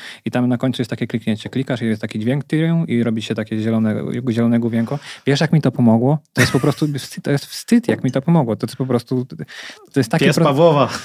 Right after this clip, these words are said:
Speaker 1: Naprawdę, wiesz, to ja jestem po prostu tak, na-, nie, powiem, że jestem tak głupi, że, że samo to, że to zapisywałem i że mogę sobie tam poklikać i że zrobiłem trening i że pamiętam, na ile zrobiłem na poprzednim treningu, masakra, jak mi to pomogło. Po prostu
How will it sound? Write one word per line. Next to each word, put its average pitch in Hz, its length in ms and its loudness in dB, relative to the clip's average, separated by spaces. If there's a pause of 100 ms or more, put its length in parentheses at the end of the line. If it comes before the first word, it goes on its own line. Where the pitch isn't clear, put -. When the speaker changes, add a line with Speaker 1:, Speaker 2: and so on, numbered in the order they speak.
(200)
Speaker 1:
Naprawdę, 143 600 2
wiesz, 131 140 2
to 156 100 0
ja 147 100 4
jestem 156 240 2
po 147 60 -4
prostu 151 220 0 (180)
tak, 147 180 0 (100)
na-, 147 140 0 (440)
nie, 156 140 4 (260)
powiem, 165 240 4
że 151 80 4
jestem 147 220 0
tak 151 140 -2 (100)
głupi, 135 340 2
że, 143 120 0 (240)
że 135 200 -2
samo 196 240 0
to, 175 140 2
że 156 100 -2
to 143 140 -4
zapisywałem 139 560 -2
i 135 60 0
że 131 80 -2
mogę 139 200 0
sobie 135 180 -4
tam 123 160 -2
poklikać - 440 -4
i 123 60 -2
że 120 80 -4
zrobiłem 139 360 0
trening 117 360 -2
i 120 140 0 (120)
że 131 80 -2
pamiętam, 143 440 -2
na 131 120 -4
ile 143 240 -2
zrobiłem 127 280 0
na 127 80 -2
poprzednim 131 320 -4
treningu, 139 340 0 (200)
masakra, 113 580 0
jak 98 140 -6
mi 107 60 -4
to 107 100 -6
pomogło. 101 300 -6
Po 117 60 -12
prostu 120 600 -4